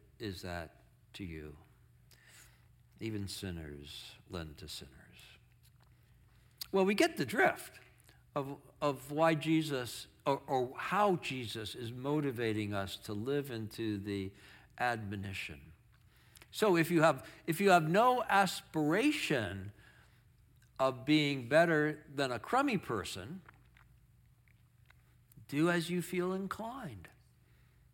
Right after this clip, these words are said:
Beat him up. Curse him.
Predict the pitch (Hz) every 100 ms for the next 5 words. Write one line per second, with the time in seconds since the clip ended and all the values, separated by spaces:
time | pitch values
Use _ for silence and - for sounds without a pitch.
0 | _ _ _ _ _ _ _ _ _ -
1 | 123 160 233 214 - - - - _ _
2 | _ _ _ - _ _ _ _ _ -
3 | - 165 147 - 196